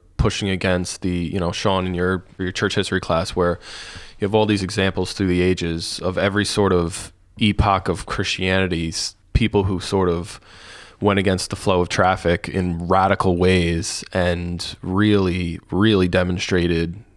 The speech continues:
in literal ways Christ's love. Those stories endure today, and they last because they're so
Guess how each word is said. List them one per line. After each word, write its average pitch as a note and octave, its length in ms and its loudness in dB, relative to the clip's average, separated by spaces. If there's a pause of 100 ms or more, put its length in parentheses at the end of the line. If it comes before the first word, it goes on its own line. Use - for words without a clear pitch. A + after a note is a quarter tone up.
(100)
in F#2 160 -4
literal F#2+ 360 4
ways E2+ 520 0
Christ's - 560 -2
love. F2 460 0 (300)
Those G2+ 160 2
stories G#2+ 340 4
endure F2+ 300 2
today, F2 580 2
and F2 240 -2
they E2+ 120 0
last F#2 460 0
because F#2 360 -4
they're F2 180 0
so F2 560 0